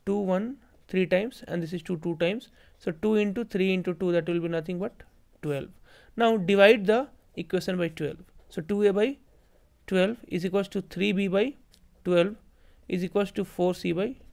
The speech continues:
twelve. This will go by six times, this will go by four times, and this will go by three times. Now I can say my A, B, C ratio will be six is to four is to three, right? Directly we cannot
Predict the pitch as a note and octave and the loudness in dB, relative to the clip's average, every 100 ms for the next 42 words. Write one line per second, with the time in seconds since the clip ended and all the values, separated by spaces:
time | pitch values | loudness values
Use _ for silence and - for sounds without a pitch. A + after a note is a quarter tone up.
0 | - D3+ D#3 - - - - - - - | -12 -10 -10 -14 -20 -20 -20 -20 -20 -20
1 | - - - _ _ - F#3 F#3+ G3+ F#3 | -20 -20 -20 _ _ -4 -2 0 -2 0
2 | F#3 F#3+ F#3 F#3 - G3 B3 - - - | 2 2 0 -6 -4 -4 -4 -10 -20 -20
3 | _ _ D#3 F3 F#3+ F3 E3+ F3 E3 E3+ | _ _ -2 -2 0 -2 0 0 -2 -4
4 | D#3+ F3+ A3+ - - E3 E3 E3 E3 D#3+ | -2 -2 -2 -8 -12 -6 -4 -4 -4 -6
5 | D#3 E3+ E3 D3+ D#3 D3+ G#3+ - - - | -4 -4 -6 -10 -6 -6 -8 -12 -20 -20
6 | - - G#3 A#3+ B3 - - - F3 F#3 | -14 2 6 6 4 -2 -18 -4 0 2
7 | G#3 F#3+ - A3 G3 G#3 F3+ F3+ F3+ - | 0 -2 0 0 0 -2 -4 -2 -2 -2
8 | F#3+ G#3 E3+ E3+ F3 F#3 - - F3 E3 | -2 0 -2 -4 -4 -6 -8 -4 -2 0
9 | E3 D#3+ F#3+ F3+ D3+ E3+ F#3+ - - - | -2 -2 0 0 0 -4 -6 -14 -20 -12
10 | - G3+ - - D#3+ D#3+ - G#3 - D#3 | -4 -4 -6 -8 -6 -6 -8 -8 -8 -4
11 | D#3 D3 C#3+ - A3+ C#4+ - - D3+ C3 | -2 -2 -6 -8 -12 -12 -18 -12 -10 -10
12 | - - E3+ A#3 - - - - - E3+ | -12 -4 -2 -2 -4 -18 -20 -14 4 8
13 | F#3 G3 A3+ G3+ A#3 - - _ _ F3+ | 8 6 2 0 0 -8 -20 _ _ -2
14 | F#3 F#3 F#3+ | 2 2 2